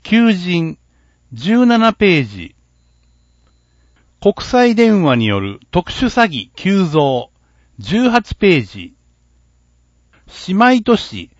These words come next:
島根県益田市に行こう、十九ページ。市職員採用試験を実施、二十ページ。芥川コラム、二十一ページ。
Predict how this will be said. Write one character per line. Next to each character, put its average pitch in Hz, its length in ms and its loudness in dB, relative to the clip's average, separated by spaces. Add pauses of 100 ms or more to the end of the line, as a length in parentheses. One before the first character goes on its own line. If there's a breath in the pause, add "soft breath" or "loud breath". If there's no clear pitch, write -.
(160)
島 233 320 0
根 254 160 4
県 104 340 -2 (100)
益 170 280 -2
田 262 140 2
市 196 160 -4
に 113 200 -2
行 110 100 -10
こ 117 380 0
う、 - 120 -20 (460)
十 220 340 0
九 233 260 0
ペ 175 280 2
ー 117 60 -4
ジ。 87 260 -18 (1160)
市 233 500 -8
職 - 420 0
員 185 200 2
採 220 380 0
用 208 220 6
試 - 120 -8
験 135 360 0
を 95 220 -6
実 110 260 -8
施、 160 420 -12 (640)
二 151 140 0
十 254 180 -2
ペ 180 360 2
ー 117 40 0
ジ。 92 300 -16 (1300)
芥 - 420 0
川 240 280 4
コ 208 140 2
ラ 160 140 2
ム、 95 240 -6 (640)
二 233 180 4
十 139 320 0
一 120 220 -8
ペ 190 240 0
ー 110 40 -4
ジ。 87 300 -20